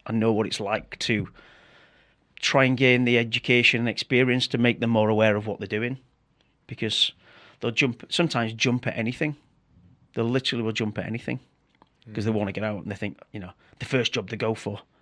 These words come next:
Speaker 1: wanna get it. I need, I need to secure a job." And then, yeah, you just, it's a, just a vulnerable time. It was just terrible.
Speaker 2: Yeah.
Speaker 1: And,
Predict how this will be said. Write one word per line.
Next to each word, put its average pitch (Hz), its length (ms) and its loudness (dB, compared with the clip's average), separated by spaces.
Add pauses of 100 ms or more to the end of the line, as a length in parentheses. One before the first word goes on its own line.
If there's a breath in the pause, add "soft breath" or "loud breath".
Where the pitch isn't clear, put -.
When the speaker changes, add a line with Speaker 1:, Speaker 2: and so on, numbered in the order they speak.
(360)
Speaker 1:
wanna 110 120 -2
get 107 160 0
it. - 140 -6 (180)
I 120 60 -8
need, 117 240 -2
I 123 40 -2
need 120 140 0
to - 60 -2
secure - 320 0
a 104 40 -6
job." 104 240 -4 (1800 loud breath)
And 127 120 -2
then, 135 120 2
yeah, 151 240 8 (220 loud breath)
you 131 140 0
just, - 400 2 (460 loud breath)
it's - 240 -4
a, 120 40 -2
just 139 220 -2
a 117 40 -2
vulnerable 107 300 -4
time. 127 320 0
It - 40 -6
was - 100 -8
just - 240 -6
terrible. 117 380 -4 (960)
Speaker 2:
Yeah. 110 120 -8 (100)
Speaker 1:
And, 101 140 -8